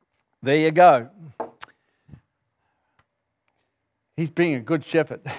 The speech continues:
<laughs> caring for others. <laughs> So, yeah, uh, the, the, uh, sh-, shepherd would, uh, call his sheep out, they'd follow him,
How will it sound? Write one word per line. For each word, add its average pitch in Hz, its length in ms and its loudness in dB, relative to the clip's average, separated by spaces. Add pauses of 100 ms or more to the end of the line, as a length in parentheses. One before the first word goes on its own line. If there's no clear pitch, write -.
<laughs> - 220 -20
caring 156 340 -2
for 127 180 -4
others. - 360 -8 (160)
<laughs> - 120 -8 (2500)
So, 247 360 4 (240)
yeah, 220 420 6
uh, 202 260 6
the, 208 260 -4
the, 214 360 -2
uh, 185 220 2
sh-, 180 260 -12
shepherd 214 460 0
would, 175 380 -4
uh, 160 240 4 (260)
call 269 320 4
his 214 160 -6
sheep - 260 -6
out, 175 200 0
they'd 165 180 2
follow 175 300 4
him, 147 320 -6